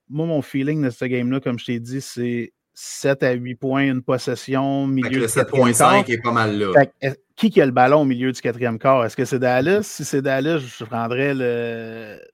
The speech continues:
Speaker 1: Dallas plus sept et demi,
Speaker 2: Ouais.
Speaker 1: mais si c'est Philadelphie qui a le ballon au milieu du, je prendrais Philadelphie moins sept et demi.
Speaker 2: Ouais, c'est ça.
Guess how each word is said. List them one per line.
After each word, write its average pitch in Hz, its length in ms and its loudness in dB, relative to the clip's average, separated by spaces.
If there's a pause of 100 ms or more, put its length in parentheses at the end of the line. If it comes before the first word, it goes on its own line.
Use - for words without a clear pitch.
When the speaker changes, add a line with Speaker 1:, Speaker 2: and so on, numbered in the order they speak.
(140)
Speaker 1:
Dallas 123 520 -4
plus 127 100 -8
sept 120 220 -2
et 120 140 0
demi, 175 180 -4
Speaker 2:
Ouais. 190 40 -2
Speaker 1:
mais 127 120 -4
si 127 140 -14
c'est 151 180 -2
Philadelphie 139 520 -4
qui 165 80 -2
a 135 40 0
le 123 60 -8
ballon 127 300 -4
au 156 40 -4
milieu 127 280 -6
du, 117 40 -16 (240)
je - 120 -20
prendrais 127 360 -4
Philadelphie 127 520 -6
moins 131 200 -4
sept 117 220 -10
et 123 40 -4
demi. 123 100 4
Speaker 2:
Ouais, 123 60 4
c'est 135 140 -2
ça. 110 180 0